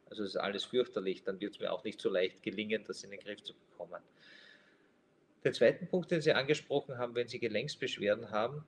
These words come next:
das ist etwas, wo Sie ins Zusammenspiel natürlich ein interdisziplinäres Zusammenspiel brauchen zwischen Dermatologen und Rheumatologen. Wir haben doch zwanzig bis vierzig Patienten unserer Schuppenflechte-Patienten,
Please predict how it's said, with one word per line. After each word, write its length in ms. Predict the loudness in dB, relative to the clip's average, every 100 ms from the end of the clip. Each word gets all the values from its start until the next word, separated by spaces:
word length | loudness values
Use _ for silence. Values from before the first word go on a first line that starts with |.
| _
das 260 | 4 4 0
ist 140 | 0
etwas, 380 | -2 -2 -6 -6
wo 80 | -4
Sie 120 | -2
ins 200 | -4 -8
Zusammenspiel 640 | -12 -8 -6 -6 -8 -4
natürlich 520 | -4 -2 -4 -6 -8 -12
ein 100 | -14
interdisziplinäres 1000 | -10 -8 -8 -8 -12 -12 -8 2 2 2
Zusammenspiel 680 | -4 -6 -8 -8 -8 -8 -8
brauchen 440 | 0 0 0 -4
zwischen 340 | -10 -8 -8 -4
Dermatologen 600 | -2 -2 -2 -2 -4 -6
und 160 | -4
Rheumatologen. 720 | -4 -2 -4 -2 -2 -2 -4 -6
Wir 160 | -6
haben 180 | -8 -10 _ -4
doch 200 | -4 -4
zwanzig 480 | 0 0 0 -8
bis 160 | -12 -4
vierzig 360 | -4 -4 -6 -6
Patienten 440 | -6 -6 -6 -10
unserer 320 | -4 -2 -2
Schuppenflechte-Patienten, 1120 | -6 -10 -10 -6 -6 -8 -6 -6 -4 -8 -10